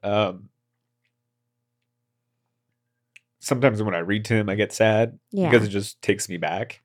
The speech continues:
Speaker 1: Yeah.
Speaker 2: And especially when I read the book, uh, The Boy, the Mole, the Fox, and the Horse.
Speaker 1: Yeah.
Speaker 2: <laughs>
Speaker 1: That's some deep shit.
Speaker 2: Yeah.
Speaker 1: What did
Speaker 2: If you
Speaker 1: Jack
Speaker 2: haven't
Speaker 1: say?
Speaker 2: read that,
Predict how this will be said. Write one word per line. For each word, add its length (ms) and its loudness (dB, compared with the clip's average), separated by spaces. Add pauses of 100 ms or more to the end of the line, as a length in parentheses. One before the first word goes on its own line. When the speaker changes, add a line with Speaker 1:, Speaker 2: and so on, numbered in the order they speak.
Speaker 1:
Yeah. 180 -2 (1200)
Speaker 2:
And 100 0
especially 460 8
when 120 6
I 60 6
read 380 4
the 60 0
book, 400 2 (300)
uh, 560 -6 (180)
The 140 2
Boy, 340 6
the 100 -4
Mole, 280 -4
the 100 -12
Fox, 340 0
and 100 -14
the 120 -4
Horse. 500 -6
Speaker 1:
Yeah. 640 -2 (140)
Speaker 2:
<laughs> 220 -20
Speaker 1:
That's 220 2
some 200 0
deep 180 -2
shit. 360 -6
Speaker 2:
Yeah. 400 -4 (880)
Speaker 1:
What 120 6
did 100 10
Speaker 2:
If 60 0
you 60 8
Speaker 1:
Jack 120 8
Speaker 2:
haven't 240 10
Speaker 1:
say? 80 8
Speaker 2:
read 200 8
that, 300 4